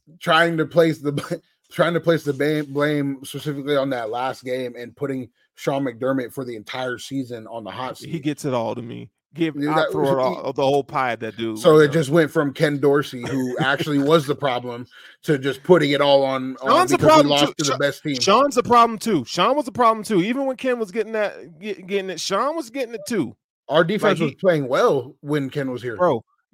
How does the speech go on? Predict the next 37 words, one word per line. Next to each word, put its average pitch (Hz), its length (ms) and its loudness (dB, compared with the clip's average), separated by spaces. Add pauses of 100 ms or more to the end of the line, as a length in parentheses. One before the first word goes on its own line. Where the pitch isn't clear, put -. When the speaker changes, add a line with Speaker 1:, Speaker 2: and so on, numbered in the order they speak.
Speaker 2:
explain 170 580 -4
Jacksonville. 117 720 -4 (1160)
Speaker 1:
We 131 140 -6
gave 143 120 4
up 135 100 0
twenty-five 135 380 -4
points 135 220 -6
to 131 80 -8
a - 40 -6
really 127 180 0
Speaker 2:
Explain 190 500 -2
Speaker 1:
good, 185 40 -4
uh, 175 40 -4
Speaker 2:
Cincinnati. 175 420 -2
Speaker 1:
eight 147 120 0
and 120 80 -4
three. 143 320 -4 (1040)
W-, 202 280 -2
wait, 180 260 4 (440)
are 160 140 8
you, 170 160 8
are 147 140 6
you 196 480 0
saying 170 520 -2
that 139 180 2
you're, 143 220 0
because 139 320 -2
we 202 120 0
had 196 140 2
Speaker 2:
In 180 80 2
Speaker 1:
a 190 40 0
conversation 190 480 2
about 151 160 2
the 151 60 0
Speaker 2:
critical 220 100 2
Speaker 1:
Jacksonville 139 460 0
Speaker 2:
moments, 117 260 -8